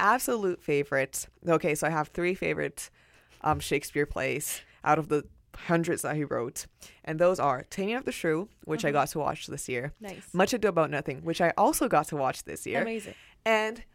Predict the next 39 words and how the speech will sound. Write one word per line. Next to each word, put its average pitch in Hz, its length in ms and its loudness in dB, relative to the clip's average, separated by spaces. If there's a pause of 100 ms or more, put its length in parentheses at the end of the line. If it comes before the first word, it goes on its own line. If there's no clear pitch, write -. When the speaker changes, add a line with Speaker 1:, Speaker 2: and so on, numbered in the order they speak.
(120)
Speaker 1:
my 175 200 2
third, 151 520 2
and 165 160 -4
probably 170 360 2
the 226 140 -2
most 160 320 0
favorite 151 380 0
out 147 160 2
of 147 140 -4
all 143 220 0
the 147 120 -14
three, 135 340 -2 (440)
A 196 120 4
Midsummer 165 500 0
Night's 135 320 -6
Dream, 127 360 -8 (640)
which 175 320 2
is 156 460 0 (100)
honestly 196 440 4
the 185 140 0
funniest 151 520 0
play. 139 320 0 (500)
Uh, 147 380 0
I 165 80 2
think 269 220 -2
it's 240 80 -2
the - 80 -6
funniest 143 380 -2
Shakespeare 143 360 -2
play. 135 320 -4 (260)
Well, 185 180 6
Twelfth 175 340 4
Night 147 200 0
is 147 120 -6
pretty 143 200 -2
good 127 180 -2
too, 123 180 0
but - 260 -4
Speaker 2:
Yeah. 196 280 -4